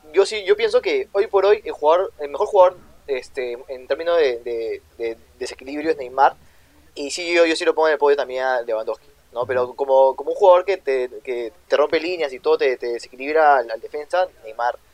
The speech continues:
Speaker 1: hoy por hoy es el mejor en esa posición. Y yo sí creo que, o sea, pucha, Neymar, yo lo, yo esperaba mucho más de él hoy. Este, se puso, al, al final se puso un poco desesperado, o sea,
Speaker 2: Claro, lo
Speaker 1: veías
Speaker 2: patearon,
Speaker 1: cómo,
Speaker 2: pero también
Speaker 1: cómo
Speaker 2: veías la marca, lo marcaban como cinco, cinco jugadores, cuatro
Speaker 1: Sí,
Speaker 2: jugadores, o
Speaker 1: pero,
Speaker 2: sea.
Speaker 1: pero igual,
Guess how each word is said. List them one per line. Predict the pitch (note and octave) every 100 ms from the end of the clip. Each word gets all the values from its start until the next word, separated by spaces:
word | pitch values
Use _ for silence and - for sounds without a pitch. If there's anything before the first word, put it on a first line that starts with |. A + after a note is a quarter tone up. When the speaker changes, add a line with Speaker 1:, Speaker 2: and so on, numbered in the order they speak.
| _
Speaker 1:
hoy | C3
por | B2+ B2+
hoy | C3 B2+
es | -
el | C3+
mejor | A2 B2 B2
en | A2+
esa | B2
posición. | B2+ G#2+ B2 B2+ - _ _ _ _ _
Y | C#3 C#3 C3+ C3+
yo | C#3+
sí | D#3+
creo | E3 F3
que, | D3 C3
o | B2+
sea, | A#2 B2+ B2 G#2+ _ _ _ _ _ _ _ _ _
pucha, | - B2 A#2+ A2 -
Neymar, | A2+ A2+ C3+ C#3+ C#3+
yo | C#3+ D#3
lo, |
yo | D#3 D#3
esperaba | - D#3 D#3
mucho | E3 D#3+ D3
más | C#3 D3+ - _ _ B2+
de | A#2+ B2+
él | C3
hoy. | C3+ D#3+ -
Este, | A#2+ A#2 -
se | A#2+
puso, | - C#3 E3 D3+ D3
al, | C#3+ C3+ C3 A#2 - -
al | C#3 C3
final | D3 G3
se | G3+
puso | G3+
un | G3+
poco | G3 G3 G3 E3 B2 -
desesperado, | B2+ - C#3+ E3 G3
o | D3+
sea, |
Speaker 2:
Claro, | C#3
lo | C#3
Speaker 1:
veías | D#3+ F#3+
Speaker 2:
patearon, | C#3+ B2+
Speaker 1:
cómo, | G#3 -
Speaker 2:
pero | D3
también | D3 E3+
Speaker 1:
cómo | G3+
Speaker 2:
veías | G3 F#3
la | E3+
marca, | E3 E3+
lo | F#3
marcaban | D#3 C3 E3+
como | E3 C3
cinco, | E3+ F3+ C#3+ B2
cinco | - F3+ F#3
jugadores, | - C3+ D3+ G3 B2
cuatro | E3 F#3+
Speaker 1:
Sí, | E3+
Speaker 2:
jugadores, | C3+ F3 D#3
o |
Speaker 1:
pero, | D3 D3+ D3+ D3
Speaker 2:
sea. | -
Speaker 1:
pero | - D#3
igual, | D#3+ F#3